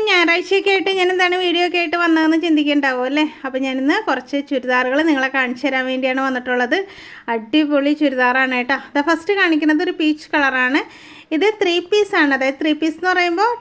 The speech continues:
ടോപ്പ്, ബോട്ടം, ഷാൾ അത് മൂന്നും കൂടെ ഇൻക്ലൂഡഡ് ആയിട്ടുള്ള കുർത്തിയാണ് കേട്ടോ. പിന്നെ നാല് സൈസിലും നമുക്ക് ഈ ഐറ്റം അവൈലബിൾ ആണ്. അതായത് ലാർജ്, എക്സ് എൽ, ഡബിൾ എക്സ് എൽ, ത്രിബിൾ എക്സ് എൽ. ആർക്കെങ്കിലും ഈ ഐറ്റം പർച്ചേസ് ചെയ്യാൻ താല്പര്യമുണ്ടെങ്കിൽ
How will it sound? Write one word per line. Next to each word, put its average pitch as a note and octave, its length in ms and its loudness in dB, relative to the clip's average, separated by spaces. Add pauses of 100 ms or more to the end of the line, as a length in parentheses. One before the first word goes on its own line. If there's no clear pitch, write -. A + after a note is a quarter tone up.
ടോപ്പ്, D#4 380 2 (160)
ബോട്ടം, C#4 360 0 (100)
ഷാൾ B3+ 260 2 (220)
അത് C#4 80 0 (100)
മൂന്നും C#4+ 280 4
കൂടെ E4 180 2
ഇൻക്ലൂഡഡ് C#4+ 420 4
ആയിട്ടുള്ള C#4 380 0
കുർത്തിയാണ് B3+ 460 -2
കേട്ടോ. B3 220 0 (540)
പിന്നെ D#4+ 260 2
നാല് F4 340 4
സൈസിലും G4 440 0
നമുക്ക് E4+ 340 -2
ഈ F4+ 80 -2 (120)
ഐറ്റം F4 280 -2
അവൈലബിൾ D4 440 0 (100)
ആണ്. C#4 220 -2
അതായത് C4+ 360 -2 (480)
ലാർജ്, B3+ 460 -2 (160)
എക്സ് - 260 -12
എൽ, C#4 80 -2 (140)
ഡബിൾ C4+ 200 -2
എക്സ് C4 200 -8
എൽ, C#4+ 80 -2 (120)
ത്രിബിൾ E4+ 280 -2
എക്സ് C#4 220 -6
എൽ. A#3+ 60 -8 (1040)
ആർക്കെങ്കിലും D#4+ 500 0
ഈ F4 40 0 (120)
ഐറ്റം D4 280 -2
പർച്ചേസ് D4+ 340 -2
ചെയ്യാൻ E4 220 0
താല്പര്യമുണ്ടെങ്കിൽ C#4+ 800 0